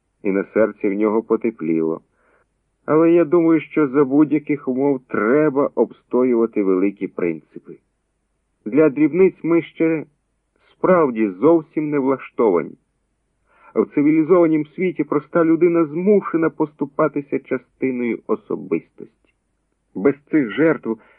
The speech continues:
неможливе співжиття. До них усі звикли, ніхто не дивується. Він же занадто наївний.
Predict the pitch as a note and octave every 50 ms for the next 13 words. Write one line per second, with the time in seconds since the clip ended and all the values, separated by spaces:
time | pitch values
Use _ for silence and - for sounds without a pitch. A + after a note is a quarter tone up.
0 | _ _ - C3+ D3+ D3+ D3+ D3+ D3 - D3+ E3+ E3 D#3 D3+ D3 - - _ D#3+
1 | D#3+ C#3 C3 C#3+ D#3 D3+ _ _ - - E2+ C#2 - _ _ _ _ _ _ _
2 | _ _ _ _ _ _ _ _ _ _ F#3+ G#3 G3+ A3 G#3+ G#3+ A3+ G3+ - -
3 | G#3 G3 E3+ D#3+ E3 D3+ B2 B2 _ - B2 B2+ C3 C#3+ D3 D3+ - E3+ E3+ E3+
4 | D#3+ D#3 E3 D#3 D3+ B2+ G2+ F2+ E2+ - _ _ _ _ _ _ _ _ _ _
5 | _ _ _ _ _ _ - F#2 A2 B2 A#2+ A2 B2+ C#3 A#2 C3+ C3+ C#3 C3+ C3+
6 | - _ D3 C#3+ D3 D3 D3+ D3+ C#3+ E3 E3 D#3+ C#3 B2 D#2+ - -